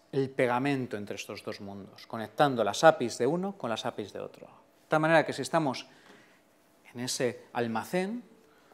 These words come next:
cogemos un producto y con las dos manos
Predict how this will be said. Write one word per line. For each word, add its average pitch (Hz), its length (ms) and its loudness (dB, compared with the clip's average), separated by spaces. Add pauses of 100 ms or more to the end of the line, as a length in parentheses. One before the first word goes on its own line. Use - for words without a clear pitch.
(100)
cogemos 131 400 -4
un 131 100 -6
producto 208 680 0 (1400)
y - 40 -20
con 113 120 -6
las 113 100 -2
dos 135 160 0
manos 190 500 0